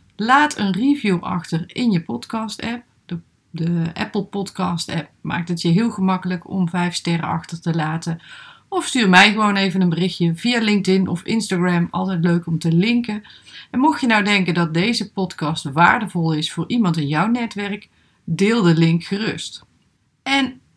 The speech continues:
kijk na het horen van deze podcast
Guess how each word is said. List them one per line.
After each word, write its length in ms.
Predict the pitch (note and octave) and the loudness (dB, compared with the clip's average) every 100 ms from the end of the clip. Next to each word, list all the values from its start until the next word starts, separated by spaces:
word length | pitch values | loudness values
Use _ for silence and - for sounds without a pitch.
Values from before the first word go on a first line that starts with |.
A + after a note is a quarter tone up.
| - | -10
kijk 420 | - C4 C4 C4 - | 0 2 2 -2 -2
na 360 | G3+ A#3 B3+ | 4 6 6
het 160 | A#3 G3 | 4 2
horen 280 | G#3 G3+ F3+ | 2 2 4
van 140 | E3+ | 4
deze 260 | F3 G#3 A3 | 4 2 -2
podcast 680 | F3+ F3 - E3+ E3+ - | -4 -4 -2 0 -2 -8